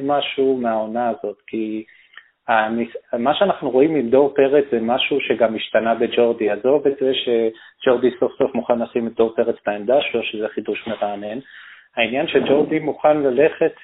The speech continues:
עם שחקן שהוא עוד לא בן, אה, שלושים, אה, ועוד לא היה באירופה,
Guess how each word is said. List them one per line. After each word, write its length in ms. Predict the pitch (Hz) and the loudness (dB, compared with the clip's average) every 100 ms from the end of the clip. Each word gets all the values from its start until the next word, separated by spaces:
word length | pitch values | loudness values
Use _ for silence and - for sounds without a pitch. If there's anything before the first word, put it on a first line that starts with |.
| _ _ _ | _ _ _
עם 120 | 139 123 | -8 -4
שחקן 480 | - - - 151 156 | -4 -2 2 2 2
שהוא 280 | - 131 120 | 0 2 2
עוד 100 | 120 | 2
לא 140 | 127 135 | 2 2
בן, 340 | 139 135 131 | 2 -2 -2
אה, 160 | 127 117 | -2 -4
שלושים, 720 | - - 110 - 143 135 123 | -4 -6 -4 0 0 0 -2
אה, 160 | 113 110 | -2 -2
ועוד 240 | - 113 107 | -2 -2 0
לא 140 | 120 | 2
היה 220 | 131 127 | 4 4
באירופה, 720 | 127 117 110 110 143 - 131 | 4 4 2 4 2 2 0